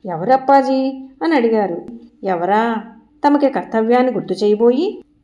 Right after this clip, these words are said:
తన అకారణ ఆగ్రహానికి గురై తన ముఖాన్ని విజయనగరంలో చూపించవద్దంటూ తమచే బహిష్కరణ శిక్షకు గురైన మన రామకృష్ణుడు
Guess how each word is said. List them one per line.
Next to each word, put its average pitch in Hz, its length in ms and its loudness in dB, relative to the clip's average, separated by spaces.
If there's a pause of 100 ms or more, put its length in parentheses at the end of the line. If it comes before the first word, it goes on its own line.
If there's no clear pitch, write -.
(120)
తన 285 100 4
అకారణ 285 480 4
ఆగ్రహానికి 254 680 2
గురై 220 440 -2 (280)
తన 339 80 2
ముఖాన్ని 294 680 2
విజయనగరంలో 240 720 2
చూపించవద్దంటూ 180 1080 -2 (380)
తమచే 302 380 2
బహిష్కరణ 190 560 -2
శిక్షకు 254 360 -4
గురైన 226 640 4 (100)
మన 233 200 0
రామకృష్ణుడు 180 840 -4